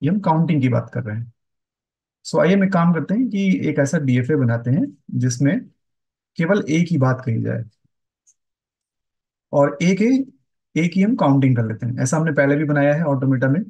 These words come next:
मान लेते हैं कि ये मेरे पास Automata है, ये initial state है, और जैसे हमें A मिलता है, हम आगे चले जाते हैं, फिर यहाँ पे A मिलता है, तो हम यहाँ आ जाते हैं। और इस case में हम मान सकते हैं कि ये final state है।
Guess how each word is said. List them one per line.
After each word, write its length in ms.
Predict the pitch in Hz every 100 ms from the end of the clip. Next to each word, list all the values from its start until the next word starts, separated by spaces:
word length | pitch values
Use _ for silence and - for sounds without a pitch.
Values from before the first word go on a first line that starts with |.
| 165
मान 180 | 135 127
लेते 180 | 120
हैं 100 | 131
कि 80 | 131
ये 100 | 123
मेरे 200 | 127 120
पास 240 | 127 120 123
Automata 400 | 117 117 117 127
है, 240 | 180 143
ये 120 | 120
initial 380 | 120 120 139 135
state 340 | 131 139 131
है, 140 | 180 277 _ _ _ _ _ -
और 260 | 120 120
जैसे 300 | 123 131 175
हमें 200 | 165 156
A 160 | 135 147
मिलता 280 | 139 135 147
है, 60 |
हम 100 | 151
आगे 180 | 123 127
चले 240 | 127 127
जाते 240 | 127 120 139
हैं, 100 | 196
फिर 420 | - _ 135 120
यहाँ 300 | 123 120 139
पे 280 | 139 - 131
A 40 |
मिलता 220 | 131 127
है, 60 | 131
तो 100 | 139
हम 80 | 123
यहाँ 220 | 120 117
आ 40 |
जाते 280 | 120 123 -
हैं। 220 | 123 120 - _ _ _ _ _ _ -
और 120 | 139
इस 100 | 139
case 180 | 151 147
में 80 | 151
हम 60 |
मान 160 | 139 135
सकते 240 | 135 -
हैं 100 | 147
कि 60 | 147
ये 60 | 147
final 400 | - 127 147 151
state 320 | - 131
है। 100 | 135